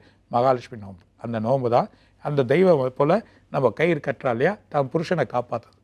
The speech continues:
அதுதான் இங்க கரெக்டான ஒரு வழியா புருஷனை காப்பாத்துறதுக்கு வழி பண்றாங்க.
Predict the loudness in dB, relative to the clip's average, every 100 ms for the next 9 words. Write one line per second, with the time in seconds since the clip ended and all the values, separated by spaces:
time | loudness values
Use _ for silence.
0 | _ -8 -4 -2 -4 0 0 -2 _ _
1 | -2 -2 2 0 2 2 2 2 0 -2
2 | -2 -4 -2 -4 -2 -4 -4 -8 -10 -4
3 | -2 -2 -4 -6 -6